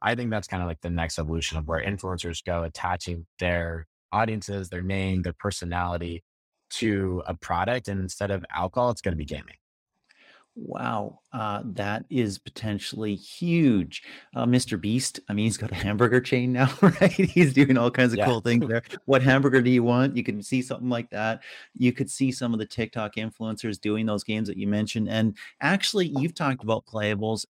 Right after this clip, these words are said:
Speaker 2: as an opportunity to test a game. Like, you know, would this be an interesting concept rather than spending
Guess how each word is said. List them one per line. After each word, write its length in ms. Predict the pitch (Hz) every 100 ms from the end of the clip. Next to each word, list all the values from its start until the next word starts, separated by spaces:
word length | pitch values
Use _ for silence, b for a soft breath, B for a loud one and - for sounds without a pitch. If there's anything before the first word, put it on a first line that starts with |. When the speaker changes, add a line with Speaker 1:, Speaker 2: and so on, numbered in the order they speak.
| -
Speaker 2:
as 380 | 107 104 104
an 80 | 113
opportunity 720 | 107 104 110 - 110 110 107
to 120 | 104 -
test 340 | 160 180 -
a 40 |
game. 320 | 110 90 82 - _ _ _ _ -
Like, 220 | 113 110 -
you 160 | 135
know, 100 | 113
would 240 | 113 123 127
this 220 | 139 -
be 160 | 139 127
an 60 |
interesting 480 | 107 123 117 - 104
concept 520 | 104 113 120 117 90
rather 220 | 104 110
than 140 | 117 104
spending 420 | - 110 110 101